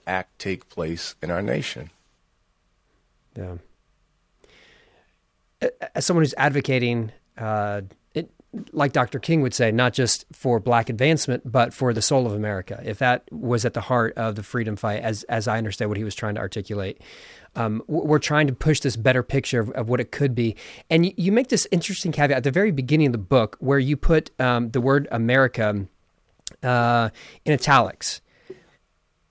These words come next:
Speaker 2: I, I, I'd like for you to maybe unpack just for a second w-, what that move was and what you're,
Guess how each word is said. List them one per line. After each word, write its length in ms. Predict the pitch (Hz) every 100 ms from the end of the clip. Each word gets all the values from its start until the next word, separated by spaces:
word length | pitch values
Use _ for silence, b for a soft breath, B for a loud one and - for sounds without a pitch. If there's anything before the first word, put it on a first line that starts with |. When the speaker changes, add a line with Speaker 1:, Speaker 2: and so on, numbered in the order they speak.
| _
Speaker 2:
I, 80 | -
I, 140 | - 190
I'd 100 | 190
like 220 | 247 277
for 80 | 226
you 100 | 202
to 40 | 190
maybe 280 | 180 175
unpack 320 | 165 160 170 -
just 160 | 175
for 80 | 151
a 40 |
second 360 | - 160 143 139 156 -
w-, 200 | 139 151 -
what 240 | 180 214
that 140 | 180
move 260 | 160 160 135
was 180 | 135 131
and 100 | 143
what 120 | 175
you're, 220 | 147 143